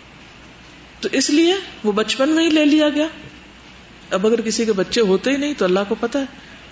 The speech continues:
اللہ کو پتا تھا کہ یہ شخص بچوں کی ذمہ داری اٹھانے کے لائق نہیں، اس کو نہ ہی دی جائے یہ ذمہ داری، ورنہ یہ اس کے لیے وبال بن جائیں گے۔ ہم؟ اور اللہ کو یہ بھی پتا ہے کہ اس بندے کو اگر میں نے سارے ہی بچے بہت آؤٹ اسٹینڈنگ دے دیے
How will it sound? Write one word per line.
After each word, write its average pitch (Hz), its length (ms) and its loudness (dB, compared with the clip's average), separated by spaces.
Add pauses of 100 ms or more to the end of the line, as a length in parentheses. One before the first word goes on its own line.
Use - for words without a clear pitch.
(160)
اللہ 202 200 0
کو 269 80 0
پتا 254 240 0
تھا 320 120 0
کہ 302 100 -2 (160)
یہ 233 160 2
شخص 254 260 0
بچوں 208 260 0
کی 254 100 0
ذمہ 208 220 0
داری 208 320 2
اٹھانے 214 340 0
کے 220 80 0
لائق 196 300 0
نہیں، 240 200 2
اس 233 120 -2
کو 247 80 0
نہ 202 100 0
ہی 220 140 2
دی 208 160 -2
جائے 185 200 2
یہ 175 140 4
ذمہ 170 180 -4
داری، 165 240 -2 (760)
ورنہ 196 200 0
یہ 226 140 4
اس 214 120 0
کے 233 100 -2
لیے 220 100 2
وبال 190 340 2
بن 190 200 0
جائیں 185 220 -2
گے۔ 185 80 -4 (680)
ہم؟ 226 60 -2 (960)
اور 233 140 0 (240)
اللہ 175 180 0 (100)
کو 226 60 2
یہ 247 80 2
بھی 294 100 4
پتا 262 240 0
ہے 240 60 0
کہ 254 180 -6
اس 339 220 -2
بندے 269 300 0
کو 311 120 2
اگر 285 180 2
میں 277 160 0
نے 311 120 0
سارے 254 360 0
ہی 349 120 4
بچے 269 380 0
بہت 254 280 0
آؤٹ 254 200 2
اسٹینڈنگ 294 440 0
دے 320 120 2
دیے 349 240 4